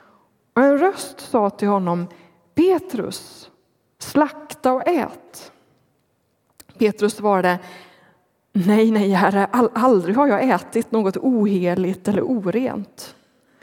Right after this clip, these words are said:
Då hörde han för andra gången en röst: "Vad Gud har gjort till rent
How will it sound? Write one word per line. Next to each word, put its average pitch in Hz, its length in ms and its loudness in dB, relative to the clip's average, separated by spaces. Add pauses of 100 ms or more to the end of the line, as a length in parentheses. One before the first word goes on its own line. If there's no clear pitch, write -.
(760)
Då 247 100 2
hörde 277 240 2
han 226 200 2
för - 180 -2
andra 262 440 0
gången 214 380 0
en 196 120 2
röst: - 640 -8 (600)
"Vad 170 260 -2
Gud 285 300 2
har 277 60 2
gjort 262 200 -4
till 254 160 2
rent 233 640 -4